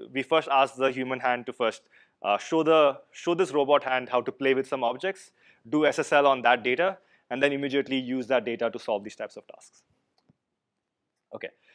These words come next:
so the next question I get is, what about non-hand tasks? I'm talking about hands, but maybe you don't actually care about hands, you just care about a two-finger gripper. And again, you can use the same idea. So here we have a setup where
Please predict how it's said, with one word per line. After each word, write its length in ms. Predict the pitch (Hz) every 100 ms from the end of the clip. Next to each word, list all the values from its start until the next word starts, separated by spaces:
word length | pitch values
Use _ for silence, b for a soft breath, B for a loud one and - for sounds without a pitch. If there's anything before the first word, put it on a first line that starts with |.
| _ -
so 320 | 160 127 -
the 100 | 143
next 220 | 180 247
question 260 | 214 185 175
I 80 | 151
get 280 | 143 180 - _
is, 220 | 139 143 135
what 120 | 160
about 240 | 175 180
non-hand 460 | 143 143 139 120 110
tasks? 240 | 92 -
I'm 100 | 127
talking 240 | 123 127 147
about 180 | 127 123
hands, 300 | 147 170 139
but 220 | 131 - b b _
maybe 600 | 131 135 143 143 139 -
you 140 | 135 135
don't 360 | 139 135 139 -
actually 280 | 135 -
care 220 | 127 196 202
about 200 | 170 147
hands, 440 | 143 139 127 _
you 120 | - 120
just 220 | 131 -
care 160 | 131 127
about 320 | 123 123 -
a 40 |
two-finger 420 | - 135 135 123
gripper. 420 | 113 196 190 156 151 b b b
And 100 | 151
again, 240 | 165 269
you 100 | 214
can 140 | 185 190
use 200 | 190 196
the 100 | 190
same 260 | - 185
idea. 300 | 165 123 98 90
So 260 | - 139
here 200 | 139 175
we 120 | 170
have 280 | 147 156 151 - b b b -
a 60 |
setup 380 | 135 185 240 240
where 380 | 151 147 139 139